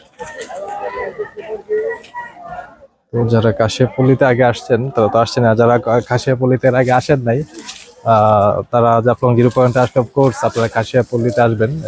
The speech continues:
চা বা-, আহ, চা বাগানটা দেখে যাবেন। দেখেন, প্রচুর চা পাতা, চা পাতা সরায় সরায় ভিতর দিকে যাচ্ছে। তো যদিও শীতের দিন, শীতের দিন, তারপরেও কিন্তু,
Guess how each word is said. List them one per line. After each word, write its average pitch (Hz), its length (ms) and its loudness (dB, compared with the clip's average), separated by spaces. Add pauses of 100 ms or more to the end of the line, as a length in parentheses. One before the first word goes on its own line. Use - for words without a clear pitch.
চা 110 140 2
বা-, 104 160 0
আহ, 107 160 0
চা 113 200 0
বাগানটা 117 280 2
দেখে 117 240 0
যাবেন। 113 240 -4
দেখেন, 113 260 -2
প্রচুর 131 800 2
চা 123 120 2
পাতা, 107 300 -2 (840)
চা 127 100 2
পাতা 127 220 2
সরায় 123 320 2
সরায় 120 240 0
ভিতর 117 260 0
দিকে 120 260 4 (1000)
যাচ্ছে। 120 360 -6 (1040)
তো 131 100 4
যদিও 143 240 6
শীতের 160 300 2
দিন, 160 320 2
শীতের 156 300 2
দিন, 151 260 4
তারপরেও 147 400 2
কিন্তু, 147 460 2